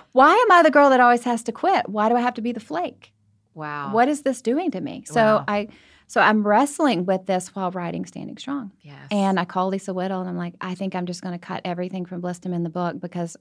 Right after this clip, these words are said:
Speaker 1: I, I can't do it again. He won't let me. And why would I even talk about how great it was for him to let me bring it back?
Speaker 2: Yeah.
Speaker 1: And I can't do it again."
Speaker 2: Yeah.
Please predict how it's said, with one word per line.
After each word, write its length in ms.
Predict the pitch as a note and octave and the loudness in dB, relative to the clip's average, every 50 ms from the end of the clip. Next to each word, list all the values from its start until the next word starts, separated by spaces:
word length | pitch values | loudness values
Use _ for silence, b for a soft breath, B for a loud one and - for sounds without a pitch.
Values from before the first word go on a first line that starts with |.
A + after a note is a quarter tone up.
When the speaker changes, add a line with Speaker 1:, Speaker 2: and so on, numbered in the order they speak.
| - | -10
Speaker 1:
I, 180 | F3 F3 E3 - - | -8 -8 -8 -8 -10
I 60 | - F3 | -14 -16
can't 260 | - - F3+ E3 - | -12 -12 -12 -12 -10
do 100 | E3+ E3+ | -10 -10
it 100 | E3+ E3+ | -10 -10
again. 300 | - - - G3+ G3+ G3 - | -12 -14 -16 -16 -18 -18 -10
He 100 | - F#3+ | -8 -6
won't 200 | F3+ F3 - - | -6 -6 -6 -8
let 180 | E3 E3 - - | -10 -12 -12 -12
me. 220 | - - G#3+ G#3 b b b b b b b b b - | -14 -14 -14 -18 b b b b b b b b b -4
And 200 | F3 E3+ E3+ F3+ | -4 -4 -4 0
why 180 | F#3+ E3+ F3+ G3+ | 2 2 4 4
would 140 | G#3 G#3+ G3+ | 4 4 4
I 100 | F#3 F#3 | 2 2
even 160 | F#3 F3+ F3+ | 0 0 -4
talk 320 | F3 - - F#3+ G3+ G3+ | -4 0 0 0 0 0
about 280 | G#3+ F#3+ F#3+ F3+ F3 - | -4 -4 -4 -4 -4 -4
how 100 | - F#3 | -6 -8
great 300 | F3+ F3 - F3 F3+ F#3+ | -8 -4 -2 -2 -2 -2
it 100 | F#3+ - | -2 -2
was 480 | F3 E3+ E3 E3 E3 E3 E3 - - - _ _ | -2 -2 0 0 -2 -4 -6 -10 -18 -20 _ _
for 120 | _ - | _ -4
him 160 | F3 F#3 F#3 | -4 -2 -4
to 60 | F3+ | -4
let 180 | F3+ F#3 E3+ F3+ | -4 -4 -4 -4
me 100 | F#3 F3+ | -4 -6
bring 240 | F3 F3+ F3+ F3+ E3+ | -4 -4 -4 -4 -4
it 80 | - | -4
back? 460 | F3+ F#3+ A#3 A#3+ G3+ F3+ - - _ _ | -4 -2 -2 -2 -2 -4 -6 -8 _ _
Speaker 2:
Yeah. 500 | G#3+ G3+ G3+ G#3 G#3+ G#3+ G#3+ G#3+ G#3 G3+ | -14 -12 -10 -10 -10 -8 -8 -10 -8 -4
Speaker 1:
And 140 | G3+ G3+ G3 | -2 0 0
I 160 | - F#3+ F#3+ | 0 0 -2
can't 260 | F#3+ - G#3+ G#3+ G#3 G3 | -2 -4 -4 -4 -4 -2
do 120 | G3+ A#3+ | -2 -2
it 80 | D4+ D#4+ | -2 -2
again." 280 | G3 - - - A3 G3 | -4 -8 -10 -12 -12 -12
Speaker 2:
Yeah. 320 | G#3 G3 G3 F#3+ F#3 E3+ | -10 -10 -8 -8 -8 -10